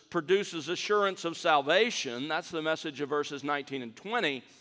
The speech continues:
but secondly, today we discover in verses twenty-one and twenty-two that that assurance then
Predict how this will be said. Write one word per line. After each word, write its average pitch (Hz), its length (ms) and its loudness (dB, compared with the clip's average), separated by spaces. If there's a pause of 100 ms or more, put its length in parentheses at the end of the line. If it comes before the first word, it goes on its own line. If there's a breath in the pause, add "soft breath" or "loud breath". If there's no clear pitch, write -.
(420 soft breath)
but 170 180 4
secondly, 247 640 2
today 196 380 2
we 254 160 -2
discover 165 500 2
in 175 80 0
verses 175 320 -4
twenty-one 202 420 0
and 165 140 -2
twenty-two 170 840 2 (360 loud breath)
that 170 380 4
that 214 320 8
assurance 262 800 2
then 147 520 0